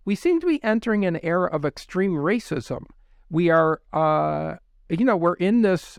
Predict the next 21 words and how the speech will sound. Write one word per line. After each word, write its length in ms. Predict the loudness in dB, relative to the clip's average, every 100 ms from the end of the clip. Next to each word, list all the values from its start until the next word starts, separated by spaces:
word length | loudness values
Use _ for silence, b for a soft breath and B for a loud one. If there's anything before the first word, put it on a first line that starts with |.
| -6
uh, 200 | -2 0
what 220 | 0 0
is 140 | -2 0
overtly 800 | -2 -2 -2 -2 -2 -2 -4 -2
anti-white 800 | -4 -4 -2 -2 -2 -2 -2 -4 -8
racism, 800 | -6 -2 -2 0 -2 0 0 -2
a 100 | -2
vilification, 1040 | -4 -2 0 0 -2 -4 -2 -2 -2 -2
a 80 | -4
demonization 1120 | -4 -2 2 4 2 0 0 -2 -2 -4 -6 -4
of 220 | -6 -4
a 180 | -4 -4
group 540 | -8 -4 -2 -2 -6 -20 _ _ _ _ -6
that 240 | -2 -2 -2
to 160 | -2
me, 520 | 0 0 0 0 -2 -4 -4
uh, 640 | -2 0 -2 -2 -2 -6 -8 -14
brings 480 | -6 -2 0 0 -2
back 680 | -2 0 2 2 -2 -8 -20 _ _
the 180 | -6 -6
horrendous 920 | -2 -2 0 0 0 0 0 -2 -12